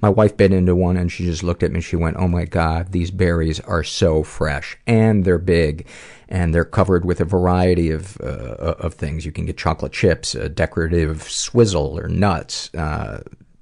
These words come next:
white milk and dark chocolatey goodness. Why would you not want to do it? Um, it starts at nineteen ninety-nine. Um,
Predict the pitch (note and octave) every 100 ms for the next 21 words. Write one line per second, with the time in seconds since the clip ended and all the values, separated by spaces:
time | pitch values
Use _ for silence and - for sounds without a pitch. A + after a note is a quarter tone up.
0 | _ - F2+ G2 G2+ G2+ G#2+ G2 G2 -
1 | F2 D#2+ E2+ E2+ - F2+ - F#2+ F#2 G2
2 | F#2 F#2+ F#2 F#2+ - - - F2+ F#2 G2+
3 | G2+ G#2+ G2 F#2 F#2 E2+ F2 F2 E2 E2+
4 | D#2 D2 - - - - - - - F2
5 | E2+ E2+ E2+ - - _ - G#2+ A2 G2
6 | - G2 G#2 A#2 G#2 G#2+ A2 G#2+ C#3 E3+
7 | - - - - _ - F#2 F2 F2 E2+
8 | E2+ E2+